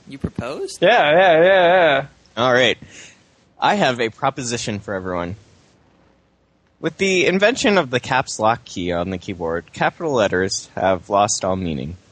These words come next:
Speaker 3: It only takes a slight effort now to capitalize text. Um, you can just push that caps lock key, you know, type away, start going. You can capitalize everything,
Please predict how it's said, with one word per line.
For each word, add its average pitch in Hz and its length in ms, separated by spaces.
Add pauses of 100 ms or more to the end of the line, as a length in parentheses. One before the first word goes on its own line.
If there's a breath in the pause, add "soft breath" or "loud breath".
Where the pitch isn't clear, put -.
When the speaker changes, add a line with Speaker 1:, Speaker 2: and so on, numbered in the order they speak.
(600 soft breath)
Speaker 3:
It 135 80
only 247 220
takes - 280
a 113 160
slight 156 320
effort 107 300
now 87 220
to 95 100
capitalize 87 640
text. - 480
Um, 76 360 (340)
you 92 100
can 90 180
just - 360
push 151 200
that 123 140
caps - 260
lock 123 180
key, 127 340 (120)
you - 120
know, 73 180
type 117 240
away, 113 380
start 101 280
going. 87 360 (960 soft breath)
You 123 80
can 147 160
capitalize 175 420
everything, 151 500